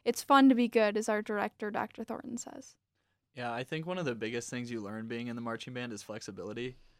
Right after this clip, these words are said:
Speaker 2: especially this year, we had so many issues with weather at, like, every game. There was one game where we didn't know if we were gonna be marching to the stadium or doing halftime until, like, twenty minutes before it was gonna happen. And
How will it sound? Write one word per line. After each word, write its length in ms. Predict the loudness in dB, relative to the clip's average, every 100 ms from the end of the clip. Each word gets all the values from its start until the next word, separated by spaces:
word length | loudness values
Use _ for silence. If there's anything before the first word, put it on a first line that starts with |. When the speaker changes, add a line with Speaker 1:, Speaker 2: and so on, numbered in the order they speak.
| _
Speaker 2:
especially 560 | -10 -4 -4 -2 -2 -2
this 260 | -2 -4 -4
year, 240 | -4 -4
we 120 | -4
had 200 | -4 -4
so 160 | -4 -6
many 200 | -6 -6
issues 340 | -6 -8 -8
with 160 | -8 -8
weather 400 | -8 -6 -4 -4
at, 160 | -4
like, 200 | -6 -8 -8
every 320 | -8 -8 -10
game. 320 | -10 -10 -8
There 120 | -4
was 180 | -4 -4
one 200 | -8 -6
game 200 | -6 -6
where 200 | -6 -8 -10 _ _ -6
we 100 | -4
didn't 180 | -2 -2
know 220 | 0 0
if 100 | -2
we 120 | -2
were 100 | -2
gonna 220 | -2 -4
be 140 | -4 -6
marching 380 | -4 -6 -6 -10
to 100 | -10
the 100 | -10
stadium 440 | -8 -6 -6 -6
or 60 | -6
doing 280 | -6 -6 -8
halftime 520 | -8 -8 -8 -8 -8
until, 240 | -10 -10
like, 200 | -8 -10
twenty 280 | -12 -12 -10
minutes 300 | -12 -12 -12
before 360 | -12 -10 -8 -8
it 60 |
was 140 | -8 -10
gonna 180 | -10 -10
happen. 580 | -8 -10 -10 -10 -10
And 140 | -12